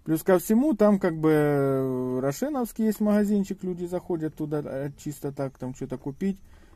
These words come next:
потом покупают, к примеру, тортик и думают, да, надо довести его, чтоб в целости и сохранности он, так скажем, был.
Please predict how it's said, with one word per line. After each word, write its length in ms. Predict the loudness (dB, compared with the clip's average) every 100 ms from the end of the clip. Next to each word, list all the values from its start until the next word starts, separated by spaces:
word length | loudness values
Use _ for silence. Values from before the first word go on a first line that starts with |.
| -12
потом 260 | -8 -6 -4
покупают, 480 | -6 -6 -2 -2
к 40 | -4
примеру, 480 | -6 -4 -4 -4 0
тортик 480 | 2 2 0 -6
и 40 | -6
думают, 360 | -4 -2 -4
да, 160 | -4 -6
надо 400 | -4 -4 -4 -4
довести 420 | -4 -2 -4 -4
его, 220 | -2 -2
чтоб 180 | -4 -10 -14 -20 _ _ -20 -20
в 80 | -6
целости 380 | -2 0 -2 -4
и 40 |
сохранности 640 | -2 -2 -2 -2 -2 -4 -6
он, 140 | -6
так 160 | -6 -10
скажем, 400 | -8 -6 -4 -6
был. 180 | -6